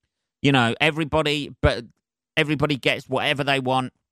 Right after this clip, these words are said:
you know, for free. I know. It's not gonna work out, people, but the thought's there, isn't it? Just draw a line under it. Give it, give us all fifty years. We all know when we're gonna die.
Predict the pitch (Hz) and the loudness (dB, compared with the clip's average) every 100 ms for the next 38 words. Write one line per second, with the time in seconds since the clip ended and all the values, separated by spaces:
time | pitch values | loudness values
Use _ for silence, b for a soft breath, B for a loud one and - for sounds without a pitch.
0 | _ _ _ _ _ _ - 139 127 117 | _ _ _ _ _ _ -2 0 0 0
1 | 123 - 123 110 - 247 202 120 90 82 | -6 -2 0 0 2 0 2 -2 -6 -6
2 | 87 _ _ _ _ _ _ _ _ _ | -8 _ _ _ _ _ _ _ _ _
3 | _ _ _ 135 - 151 120 135 131 143 | _ _ _ -4 0 0 0 0 2 0
4 | - 151 139 170 151 160 151 _ 190 - | 0 -4 -2 -2 -2 -2 -4 _ -2 0
5 | 175 - 208 180 - - 156 95 - _ | -4 0 0 0 -4 -2 0 -2 -10 _
6 | - 180 156 - - - - 220 208 190 | -8 -4 -4 -6 -4 -4 -2 2 2 2
7 | 202 196 180 143 113 98 _ _ _ 185 | 0 -2 -2 -4 -4 -6 _ _ _ -2
8 | 170 - _ _ _ - 196 170 - 185 | -2 -4 _ _ _ -2 0 0 0 0
9 | - 220 185 - 151 139 139 135 156 208 | 0 -2 0 -2 -2 2 2 2 2 2
10 | 214 175 147 139 131 110 120 107 95 123 | 2 0 0 0 -2 -4 -4 -4 -2 0
11 | 113 113 | 0 -2